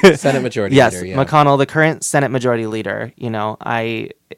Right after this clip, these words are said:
Speaker 1: if he's supporting it, then that means that other Republicans
Speaker 2: And
Speaker 1: are going to get on board.
Speaker 2: And actually, and I do remember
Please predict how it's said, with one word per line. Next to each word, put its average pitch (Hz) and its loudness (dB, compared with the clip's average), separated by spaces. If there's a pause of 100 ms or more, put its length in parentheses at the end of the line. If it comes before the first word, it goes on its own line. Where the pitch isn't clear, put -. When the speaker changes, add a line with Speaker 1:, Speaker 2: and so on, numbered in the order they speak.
(120)
Speaker 1:
if - -10
he's 127 -10
supporting 113 -4
it, 110 -6
then 107 -8
that 104 -6
means 107 -10
that 107 -8
other 107 -6
Republicans 107 -6
Speaker 2:
And 101 -10
Speaker 1:
are - -12
going 104 -10
to 107 -14
get 107 -10
on 101 -12
board. 110 -12 (200)
Speaker 2:
And 165 -2
actually, 165 -2
and 131 -2
I 131 -2
do 147 -2
remember 120 -4